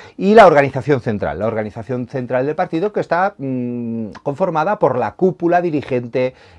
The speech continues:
eh, del partido. Bueno, los análisis de, de Peter Mayer y colaboradores tienen que ver con la relación entre estas tres grandes esferas que conviven dentro del partido. Bueno, pues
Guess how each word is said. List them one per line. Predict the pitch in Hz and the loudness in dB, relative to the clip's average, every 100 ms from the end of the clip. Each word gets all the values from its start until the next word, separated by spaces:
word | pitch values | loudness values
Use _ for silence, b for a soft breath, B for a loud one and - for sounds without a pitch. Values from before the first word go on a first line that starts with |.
| b | b
eh, | 107 104 | -6 -4
del | 107 | -6
partido. | - 82 90 | -6 -10 -6
Bueno, | 110 135 104 _ B B B B | -2 0 -2 _ B B B B
los | 127 117 | -6 -2
análisis | 147 185 190 180 190 175 | 2 2 2 0 -2 0
de, | 147 139 | 2 0
de | 143 127 127 123 | 0 -6 -4 -4
Peter | 160 156 147 | -2 -2 0
Mayer | 156 156 | 0 0
y | 143 | 0
colaboradores | 151 165 185 160 156 156 | 0 0 2 0 0 -2
tienen | - 160 165 | -4 -8 -6
que | 160 151 | -4 -2
ver | 151 156 | 0 -2
con | - 170 | -2 2
la | 170 | 2
relación | 139 127 - 196 170 | 2 0 2 2 2
entre | 131 131 | -2 -6
estas | - 147 - | -4 -4 -6
tres | - 147 123 | -2 -2 0
grandes | 135 139 139 | 0 0 -2
esferas | 117 - 131 131 139 | -6 -4 -2 -2 -4
que | 117 | -10
conviven | 101 104 123 117 107 | -6 -6 -4 -4 -2
dentro | 107 107 104 | -4 -4 -4
del | 98 | -6
partido. | 90 90 98 87 | -8 -10 -10 -8
Bueno, | 117 104 - B B B B - | -4 -4 -6 B B B B 0
pues | 170 180 175 170 - | 6 8 6 2 -4